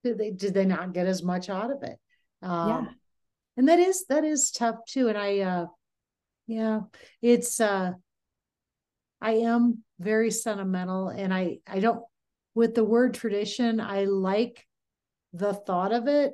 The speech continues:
Speaker 1: but yet it sounds a little stringent. And when I, when my divorce was final, my parting words from my attorney were,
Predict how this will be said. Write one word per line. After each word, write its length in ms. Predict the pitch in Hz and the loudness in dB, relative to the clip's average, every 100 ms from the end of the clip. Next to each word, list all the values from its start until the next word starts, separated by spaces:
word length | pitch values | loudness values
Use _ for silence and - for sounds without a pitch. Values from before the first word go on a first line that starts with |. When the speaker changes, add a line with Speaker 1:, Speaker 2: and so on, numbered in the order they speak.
| 180 | -4
Speaker 1:
but 120 | 208 | -4
yet 200 | 196 202 | 0 0
it 140 | 202 185 | 0 -4
sounds 300 | - 208 214 | -6 -6 -4
a 40 | |
little 200 | 202 180 | -4 -4
stringent. 800 | 165 - - 160 180 233 285 254 - _ _ _ _ - | -4 -8 -8 -6 -4 -4 -6 -10 -16 _ _ _ _ -6
And 540 | 196 190 185 185 185 - _ _ _ _ _ _ _ _ _ _ | -2 0 0 0 -2 -6 _ _ _ _ _ _ _ _ _ _
when 320 | 180 190 202 | -6 -4 -2
I, 460 | 196 190 202 214 220 - _ _ _ _ _ _ - 170 - _ _ _ 180 - _ - | -2 0 2 2 0 -4 _ _ _ _ _ _ -14 -14 -14 _ _ _ -20 -20 _ -6
when 140 | 214 | -2
my 120 | 202 | 0
divorce 500 | 196 196 214 226 233 | 0 2 2 2 0
was 160 | 220 196 | -6 -8
final, 500 | - 190 190 202 202 | -6 -4 -2 -2 -4
my 160 | 196 185 | -2 -4
parting 480 | 180 220 214 226 214 | -4 -2 0 0 0
words 420 | 196 190 196 185 | 0 0 -2 -6
from 380 | - 185 180 180 | -6 -4 -2 -2
my 300 | 170 170 - | -2 -4 -8
attorney 760 | 190 - 220 202 196 185 185 185 - _ _ - | -12 -8 -6 -4 -2 -2 -2 -4 -10 _ _ -8
were, 600 | 180 196 190 180 175 185 | -2 2 2 2 0 -4